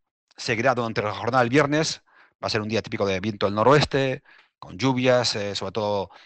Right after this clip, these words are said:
por la mañana del, del viernes. Y esperamos que, de cara al fin de semana, aparezca de nuevo el tiempo más estable. Eh, poco a poco, eh, desaparecerán las lluvias la jornada del sábado y probablemente también el domingo. Y tendremos temperaturas, pues, típicas del otoño,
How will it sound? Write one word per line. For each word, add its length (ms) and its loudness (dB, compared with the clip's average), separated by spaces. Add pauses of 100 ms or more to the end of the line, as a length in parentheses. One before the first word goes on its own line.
(340)
por 120 2
la 40 4
mañana 240 4
del, 320 -4
del 180 -2
viernes. 600 2 (360)
Y 140 -2
esperamos 500 0
que, 360 -2 (180)
de 120 -6
cara 180 0
al 100 -6
fin 100 -8
de 60 -4
semana, 360 0 (320)
aparezca 400 -2
de 60 2
nuevo 140 -2
el 60 -4
tiempo 120 -6
más 140 -2
estable. 560 0 (480)
Eh, 420 -6
poco 160 0
a 80 0
poco, 440 2 (360)
eh, 160 -6
desaparecerán 480 0
las 100 2
lluvias 460 0 (220)
la 80 2
jornada 300 4
del 100 2
sábado 280 0
y 120 -14
probablemente 280 -2
también 160 -2
el 60 -2
domingo. 500 4 (1160)
Y 60 -4
tendremos 440 2 (120)
temperaturas, 480 2
pues, 200 -6
típicas 360 0
del 120 -4
otoño, 480 0